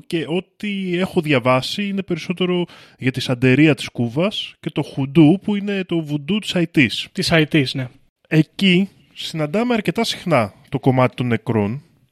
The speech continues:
Speaker 1: και μάλιστα και υπάρχει μια ωραία συνωμοσιούλα εδώ πέρα.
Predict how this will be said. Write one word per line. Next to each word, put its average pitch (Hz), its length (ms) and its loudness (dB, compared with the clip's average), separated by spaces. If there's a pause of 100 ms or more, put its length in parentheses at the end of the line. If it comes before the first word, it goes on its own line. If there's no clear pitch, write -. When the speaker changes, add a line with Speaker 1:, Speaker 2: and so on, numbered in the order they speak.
(720)
Speaker 1:
και 151 160 0
μάλιστα 147 680 0
και 139 140 -8
υπάρχει 156 340 -4
μια 175 440 2
ωραία 143 260 4
συνωμοσιούλα 143 600 4
εδώ 104 140 0
πέρα. 104 460 -2